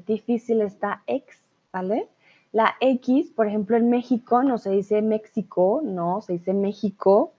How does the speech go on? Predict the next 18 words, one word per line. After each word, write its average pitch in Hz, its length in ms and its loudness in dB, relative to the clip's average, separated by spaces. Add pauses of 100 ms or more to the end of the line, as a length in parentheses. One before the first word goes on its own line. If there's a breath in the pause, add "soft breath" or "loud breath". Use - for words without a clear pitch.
(120)
como 165 180 -10
una 170 220 -4
J. 226 560 0 (540 soft breath)
Sin 247 200 4
embargo, 240 420 4
cuando 214 280 0
tiene 208 220 -2
la 233 140 0
combinación 190 680 -2 (100)
E 240 280 0
X, 233 580 -4
siempre 214 340 2
vamos 214 300 0
a 202 40 2
ir, 196 120 0 (280)
vamos 196 300 0
a 202 60 0
decir 175 320 -4